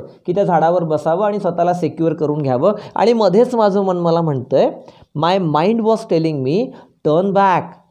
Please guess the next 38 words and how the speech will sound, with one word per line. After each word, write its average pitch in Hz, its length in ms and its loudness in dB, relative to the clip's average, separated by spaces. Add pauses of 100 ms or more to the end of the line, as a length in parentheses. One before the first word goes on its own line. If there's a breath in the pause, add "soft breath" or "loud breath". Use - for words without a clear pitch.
to 190 60 0
the 202 120 0 (100)
trail 165 320 2
you 139 60 0
left." 127 420 -2 (360 soft breath)
जो 175 300 2
मार्ग, 160 400 0 (460)
ज्या 185 120 2
मार्ग 170 320 0
तू 208 60 -4
शेवटी 180 340 -2
सोडला, 170 480 2 (340 loud breath)
त्या 196 180 2
मार्गावर 202 500 2
पुन्हा 170 320 0
जा 147 140 0
आणि 196 340 -2
तुझ्या, 190 360 0 (340 loud breath)
अ, 160 240 2
ठिकाणावर 180 600 0
पोहोच. 170 380 -2
माझं 180 260 0
मन 196 200 0
मला 208 260 2
सांगतं 165 360 -2
आहे, 156 300 2 (220 loud breath)
आता 139 280 0
हे 170 140 2
द्विधा 143 420 0
मनस्थितीमध्ये 139 760 -6
आहेत. 107 220 -10 (400 loud breath)
But 226 180 4
there 185 500 2
were 220 400 2
no 185 360 2 (140)
signs 247 320 -2
of 254 280 -6
trail. 285 260 2